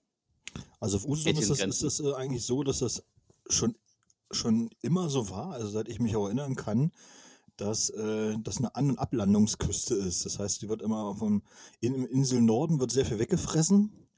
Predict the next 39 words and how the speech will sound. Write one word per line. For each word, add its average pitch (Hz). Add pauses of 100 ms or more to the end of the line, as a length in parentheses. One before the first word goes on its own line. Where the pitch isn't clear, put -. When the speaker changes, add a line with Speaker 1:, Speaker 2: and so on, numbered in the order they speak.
Speaker 1:
und 220
das 117
wird 131
dann 131
im, 113
im, 226 (420)
im 104
Insel 120
Osten 147
sozusagen 127
mehr 117
so, 117
äh, 107
wird's 110
angelandet. 92 (140)
Das -
heißt, 98
äh, - (1120)
auf -
der -
polnischen 139
Seite, 135
die 127
haben 123
halt 117
einfach 107
unglaublich 151
breiten 120
Strand. 165 (460)
Der 98
wird 107
immer 127
breiter, 143
immer 127
breiter, 135
immer 123
breiter 131
und, 117
äh, 113